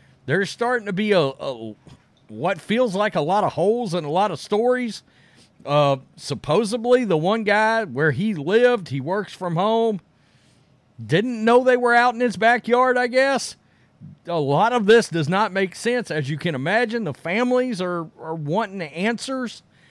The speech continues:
And, uh, so now we got a couple of other stories because we found out there was actually a fifth person,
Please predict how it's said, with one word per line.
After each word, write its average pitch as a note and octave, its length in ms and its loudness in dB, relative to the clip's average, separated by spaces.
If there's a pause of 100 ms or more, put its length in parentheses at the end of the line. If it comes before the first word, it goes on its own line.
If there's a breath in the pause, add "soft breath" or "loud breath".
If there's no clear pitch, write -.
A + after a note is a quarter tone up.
(340 soft breath)
And, G#3 420 -2
uh, G3 280 2
so A3 180 -2
now C#4 200 0
we D4+ 100 0
got B3 180 4
a A3+ 40 -2
couple A#3 320 0
of A3+ 80 2
other A3+ 260 0
stories B2+ 400 -2
because E3 360 -4
we F#3+ 120 -8
found C4 340 -4
out A#3 240 0
there G#3+ 120 -2
was F3+ 180 -2
actually G3 400 -2
a D#3+ 100 0
fifth - 520 -2
person, F3 600 -2